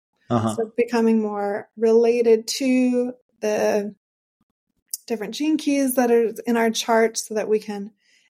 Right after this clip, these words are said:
Speaker 2: embody them, feel like they live inside of us more than
Speaker 1: Mm-hmm.
Speaker 2: like, it's just a thought process.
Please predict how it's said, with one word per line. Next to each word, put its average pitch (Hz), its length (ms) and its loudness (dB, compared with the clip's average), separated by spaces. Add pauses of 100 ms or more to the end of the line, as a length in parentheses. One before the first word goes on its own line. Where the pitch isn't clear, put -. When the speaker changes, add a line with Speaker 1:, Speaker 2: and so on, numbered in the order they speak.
(100)
Speaker 2:
embody 214 420 0
them, 214 440 -4 (260)
feel 220 360 2
like 196 340 -4 (300)
they 226 120 4
live 226 220 2
inside 214 500 0
of 247 140 -4
us 294 260 -4
more 285 320 -4
than 226 180 4
Speaker 1:
Mm-hmm. 220 80 6
Speaker 2:
like, 208 380 -4
it's 220 160 -4
just 226 160 -8
a 240 60 -16
thought - 260 -8
process. 226 520 -6